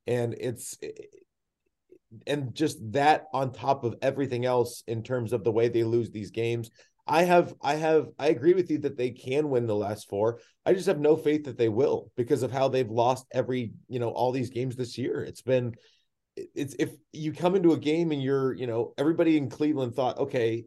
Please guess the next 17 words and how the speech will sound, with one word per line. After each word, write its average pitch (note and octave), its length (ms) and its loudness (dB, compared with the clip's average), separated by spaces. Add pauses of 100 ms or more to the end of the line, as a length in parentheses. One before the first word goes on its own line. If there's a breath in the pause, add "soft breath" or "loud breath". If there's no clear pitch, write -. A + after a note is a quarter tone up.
(380)
you B2 100 -8
know, A2+ 140 -8
I C#3+ 80 -2
know E3 140 4
Cincinnati's C3+ 540 -4
a - 20 -20
good F#2 160 -8
team. G2 200 -12
I'm G2+ 120 -6
not A2+ 260 -2
saying G2+ 400 -6 (380)
that G2 100 -8
they're A2+ 160 2
a F#2 40 0
bad G2 260 -8
team, A#2+ 200 -6
but G#2 200 -2